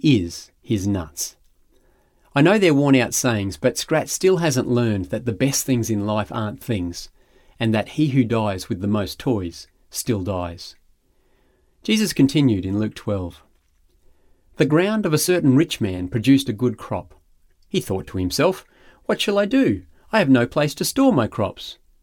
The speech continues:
Then he said, 'This is what I'll do. I will tear down my barns and build bigger ones, and there I will store all my grain and my goods. And I'll say to myself, "You have plenty of good things laid up for many years.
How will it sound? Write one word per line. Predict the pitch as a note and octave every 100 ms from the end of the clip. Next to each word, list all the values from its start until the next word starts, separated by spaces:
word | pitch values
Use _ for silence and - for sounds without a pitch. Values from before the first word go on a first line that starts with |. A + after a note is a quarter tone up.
| _ _ _ _ _ D3+
Then | D3+
he | C3+
said, | - C3+ B2 A#2 _ _ _ _ _
'This | - A3 D#3
is | -
what | -
I'll | F2+ F2
do. | G2 A#2+ F3 _ _ _ _ _ -
I | D3
will | D3+
tear | D3+ G#3+ B3
down | A3 F#3
my | C#3+
barns | A2 A2 F2 F2+ C#3 -
and | -
build | F#3 A3 A3
bigger | C4+ D#3
ones, | G#2 F2 - - _ _ _ -
and | A2 G2+
there | D3+ D3
I | G#2+
will | G2 G2+
store | - A#2 G#2+
all | E3+
my | D#3 G#2+
grain | G#2+ C#3 D3+
and | C3
my | B2+ A#2
goods. | F#2 E2+ - - _ _ _ -
And | A3+
I'll | F#3+
say | D#3 B2+
to | A2
myself, | G2 - G#2 - _ _ _ _
"You | - G#2+
have | G2+
plenty | - A2 A2
of | G2+
good | C#3 C#3
things | D3+ C#3 C#3
laid | D3 D3+
up | -
for | D3
many | D#3 G3+
years. | D#3+ A2+ F2 E2 -